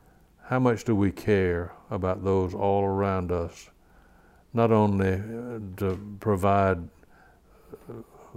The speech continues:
financial assistance perhaps or care,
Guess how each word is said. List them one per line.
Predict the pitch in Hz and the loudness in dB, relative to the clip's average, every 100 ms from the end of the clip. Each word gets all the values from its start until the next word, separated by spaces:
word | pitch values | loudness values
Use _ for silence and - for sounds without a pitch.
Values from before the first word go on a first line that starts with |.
| 95 - | -20 -16
financial | - 104 107 107 107 101 | -4 2 4 4 2 0
assistance | 95 117 104 - 101 - | 2 0 0 -2 -6 -4
perhaps | 101 92 104 98 98 - | -4 0 0 0 -4 -8
or | 98 90 87 - - - _ - | -4 -4 -6 -14 -20 -20 _ -14
care, | - 110 107 104 107 101 | 0 4 6 4 2 -4